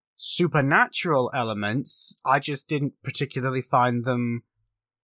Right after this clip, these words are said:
strong horror elements. But then again, I'm not really the horror expert, so you'll have to forgive me if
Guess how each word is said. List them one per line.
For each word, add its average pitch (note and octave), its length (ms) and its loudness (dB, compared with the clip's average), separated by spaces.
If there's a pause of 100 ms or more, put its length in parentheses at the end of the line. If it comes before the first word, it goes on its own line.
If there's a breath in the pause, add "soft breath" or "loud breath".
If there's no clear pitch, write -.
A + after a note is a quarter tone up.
(140)
strong A#2+ 720 0
horror E3+ 520 4
elements. A2 880 -4 (760)
But C#3+ 200 4
then D3 160 -2
again, C3+ 540 -2 (720)
I'm C#3 280 2
not D3 260 6
really C#3 320 2
the B2+ 120 6
horror D3+ 300 6
expert, A2+ 680 2
so A#2+ 520 2
you'll B2 140 -2
have C3+ 200 4
to B2+ 60 -12
forgive B2 320 -6
me A#2+ 200 -2
if - 180 -8